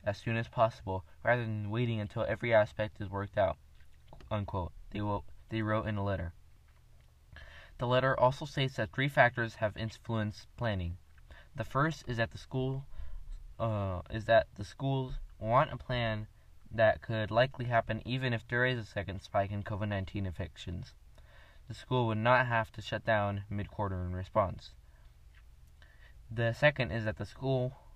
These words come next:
uh, wants the plan to have sufficient space for social distancing. And the third is that there needs to be room for a B infected member of the community to isolate if necessary.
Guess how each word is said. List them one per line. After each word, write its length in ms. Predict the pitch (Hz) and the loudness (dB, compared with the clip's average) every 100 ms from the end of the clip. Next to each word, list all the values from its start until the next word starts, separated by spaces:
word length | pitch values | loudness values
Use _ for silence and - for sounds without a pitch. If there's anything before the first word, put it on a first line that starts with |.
| - - | -20 -8
uh, 220 | 120 107 98 | -4 -2 0
wants 400 | 104 131 143 - | 4 4 2 -6
the 140 | 117 - - - - | -8 -8 -18 -16 -2
plan 540 | 131 120 110 107 104 - | 2 4 2 0 -4 0
to 60 | |
have 220 | 104 104 | 4 4
sufficient 580 | - 104 - 131 135 123 | 2 -10 -4 -4 -2 -6
space 300 | - 123 120 | -4 -4 -4
for 180 | - 117 | -6 -10
social 360 | 120 107 107 101 | -6 -6 -6 -6
distancing. 580 | 107 - 95 - 87 82 - - - - - | -8 -6 -10 -6 -8 -8 -12 -18 -20 -20 -6
And 80 | 117 | -2
the 80 | 104 | 0
third 260 | 131 127 | 0 2
is 120 | 110 | 0
that 180 | 104 104 | -2 -4
there 140 | - 110 | -2 0
needs 260 | 113 120 | 0 -2
to 60 | - | -4
be 160 | 135 131 | -2 0
room 380 | 120 110 110 - - | 0 0 -4 -8 -18
for 200 | - - | -10 -6
a 180 | - 110 | -2 -2
B 240 | 107 107 107 | 0 -2 -2
infected 500 | 101 - 107 113 101 | 0 0 0 0 -4
member 500 | 101 101 101 98 98 - - - - | -2 -2 -2 -4 -6 -18 -20 -12 0
of 220 | 104 95 | 0 0
the 100 | 110 | -6
community 500 | - 110 107 95 92 | -4 -4 -4 -4 -6
to 100 | 85 - | -4 6
isolate 560 | 113 117 101 95 95 | 6 6 -2 -4 -4
if 140 | 95 104 | -6 -4
necessary. 640 | 101 98 - 95 92 82 | -6 -6 -10 -8 -6 -8